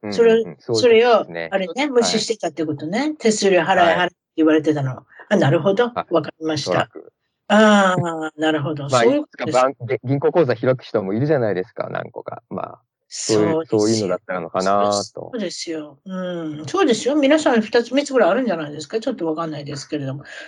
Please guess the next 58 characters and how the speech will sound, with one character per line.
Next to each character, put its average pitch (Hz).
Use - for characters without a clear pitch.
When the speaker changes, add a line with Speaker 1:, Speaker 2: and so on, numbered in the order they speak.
Speaker 2:
そ 392
う -
で 285
す 247
か。 185
皆 233
さ 233
ん 208
に 196
国 262
内 262
外 202
で 185
の、 175
あ 185
の、 180
受 196
け 240
そ 311
う -
な 214
お -
話、 160
ま 190
た 175
こ 165
れ 156
聞 190
い 170
て 185
る 170
ん 156
で 147
す 139
け 165
れ 156
ど 156
も、 160
ま 165
あ、 175
失 -
敗 185
談 165
と 156
ま 156
た 160
違 165
っ 156
た 147
感 151
じ 147
で。 160
こ 254
れ 285
は、 269
Speaker 1:
<laughs> -
Speaker 2:
え 180
っ 143